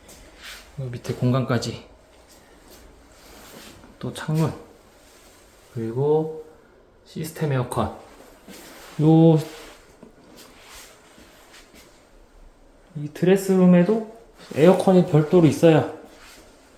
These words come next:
네, 드레스룸에도 에어컨이 별도로 있어, 있고, 네, 창문도 나 있어서 환기 역시 충분히 할 수 있는 그 화장대 모습.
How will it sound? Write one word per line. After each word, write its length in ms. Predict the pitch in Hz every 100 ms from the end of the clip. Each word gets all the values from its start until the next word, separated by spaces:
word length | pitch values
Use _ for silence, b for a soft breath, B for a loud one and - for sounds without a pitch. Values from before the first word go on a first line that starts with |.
| _
네, 160 | 113 - - - - -
드레스룸에도 720 | 123 127 127 127 127 123 117
에어컨이 400 | 117 123 131 120
별도로 360 | 117 113 120 123
있어, 340 | 117 120 117 - -
있고, 640 | 117 - 160 165 175 175 B B B B B B -
네, 240 | 104 98
창문도 480 | - - 170 170 151
나 160 | 120 113
있어서 300 | 117 117 117
환기 480 | 175 180 180 160
역시 440 | 113 - - 110 - - - - - B B B - -
충분히 440 | - 156 160 156
할 120 | 139 156
수 160 | 127
있는 500 | 104 110 156 175 165
그 220 | - 107 101
화장대 460 | 123 151 156 147
모습. 600 | 117 101 104 117 151 165